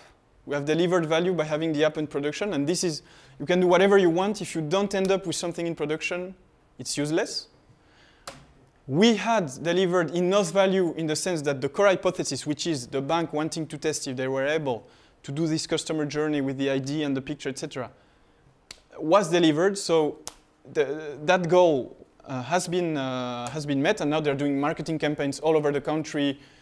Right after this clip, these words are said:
with the app, et cetera. So it's really, it's a thing. They're able to test their hypothesis. And finally, for the part where we didn't deliver everything, with good expectation management, we managed to have them happy, and they're actually talking, still talking to us, and we,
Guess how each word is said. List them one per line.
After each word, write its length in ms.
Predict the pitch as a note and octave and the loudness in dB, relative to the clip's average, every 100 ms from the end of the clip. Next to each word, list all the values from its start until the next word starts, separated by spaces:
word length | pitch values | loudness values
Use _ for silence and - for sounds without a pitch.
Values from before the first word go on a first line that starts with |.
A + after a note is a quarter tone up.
| _ _ - | _ _ -2
with 240 | D3 F3 | 4 4
the 180 | C3+ D3+ | 4 2
app, 160 | D#3 D#3 | 2 0
et 80 | - | -4
cetera. 320 | F3 C3+ A#2 | -4 -4 -4
So 140 | - | -4
it's 160 | C3 - | -2 0
really, 260 | D#3 D3 | 2 2
it's 140 | B2+ - | 0 -4
a 40 | |
thing. 460 | C#3+ F#3+ B2+ G#2+ - | 0 0 0 -4 -4
They're 200 | C#3+ D3 | 2 2
able 180 | E3 D3+ | 2 -2
to 100 | D3 | -6
test 180 | D3+ D3 | -6 -4
their 100 | C#3 | -4
hypothesis. 560 | D#3 C3+ - - - _ _ _ - | -6 -8 -12 -14 -16 _ _ _ -4
And 140 | C3+ | -2
finally, 560 | - A#3 A3+ G3+ A3 B3 | 4 4 6 4 4 2
for 260 | - E3 | 2 2
the 120 | D3 | 2
part 360 | C#3 F3+ F3+ F3 | 4 4 4 2
where 220 | D#3 C#3+ | 2 4
we 140 | C#3+ C#3+ | 4 0
didn't 340 | D3+ D3+ C#3+ | 0 0 0
deliver 320 | C3+ C#3 C#3 | 0 0 2
everything, 680 | F3 F3 - F#3 A3+ F3 C3 | 4 2 0 -2 -2 -4 -8
with 220 | D3 C#3+ C#3 | -6 -6 2
good 140 | F3+ | 2
expectation 540 | E3+ E3+ - D#3 - | 2 -2 -4 -4 -4
management, 520 | D3 D3 D3+ E3+ F3+ - | -2 -2 -2 -6 -8 -8
we 180 | C#3+ C3+ | -4 -2
managed 420 | C#3 D3 D3 - | -2 -2 -4 -6
to 100 | C3+ | -6
have 200 | D3 C#3+ | -6 -4
them 140 | C#3+ | -4
happy, 420 | C3+ F3+ F3+ A#3+ B3 - _ | -2 -4 -2 -4 -4 -14 _
and 100 | C3 | -4
they're 80 | C3+ | -2
actually 380 | C3+ - C#3 C3+ | -2 -4 -6 -6
talking, 500 | C3+ C3+ C3+ C3 C3+ | -4 -8 -4 -6 -6
still 220 | C3+ D#3 | -8 -8
talking 300 | C#3+ C3+ C3+ C3 | -8 -8 -6 -6
to 160 | C#3+ | 0
us, 220 | E3+ E3+ | 0 0
and 400 | C#3 B2+ A#2+ A#2 | -4 -6 -6 -6
we, 180 | B2+ C3 | -6 -6